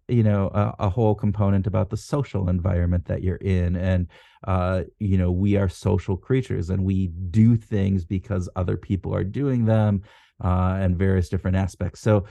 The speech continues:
again, as we're thinking about some of those behavior change components, it's a multifaceted kind of approach to what's going on. Sometimes it's just as simple as we need reminders. We're forgetful. We, we don't remember to take our medicine on time. And so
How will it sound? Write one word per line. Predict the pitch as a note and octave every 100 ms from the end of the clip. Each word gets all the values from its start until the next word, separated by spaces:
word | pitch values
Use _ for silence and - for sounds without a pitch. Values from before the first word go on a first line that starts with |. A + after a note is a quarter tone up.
| - -
again, | G#2+ B2 A#2+
as | G2+ G#2
we're | G#2 -
thinking | - D3 D3 C#3+
about | A#2 G#2+ G#2 -
some | - G#2+ G2
of | G2
those | G2+ F#2
behavior | F2+ G2+ - - G#2 G2 G2
change | - G2 F2+
components, | - F2+ - A#2 G#2 F#2+
it's | F#2 G2+
a |
multifaceted | F#2+ G2+ A2 G#2+ G2 - - G2+ G2 - F#2+ F#2+ F#2+ E2 _ _ _ _
kind | - G2 F#2+
of | F#2 F2+ _ _ _
approach | G#2 - - A2 G2 - -
to | G#2+
what's | F#2 F#2 G2 -
going | - F#2+ F#2+ F#2+
on. | G#2+ G#2 F#2+ - _ _
Sometimes | - - A#2 B2 C3 C3 A#2+
it's | A2+ -
just | A2+ -
as | A#2+
simple | - G#2+ A2+ B2
as | A#2+ G#2 G2+
we | A2 G#2+
need | A2 G#2+
reminders. | G2+ G#2 F#2+ A#2 G#2+ F2+
We're | F#2+
forgetful. | F2+ G2 F#2 G#2+ - - - -
We, | F#2+ F#2 -
we | F#2+
don't | F2+ - G#2 C3+
remember | A2 F#2+ F#2 F#2 F2+
to | -
take | F#2 F#2 F#2
our | F2+
medicine | F2+ F2+ - F2
on | F2+ F#2
time. | F#2 F2+ F#2
And | E2+
so | F#2+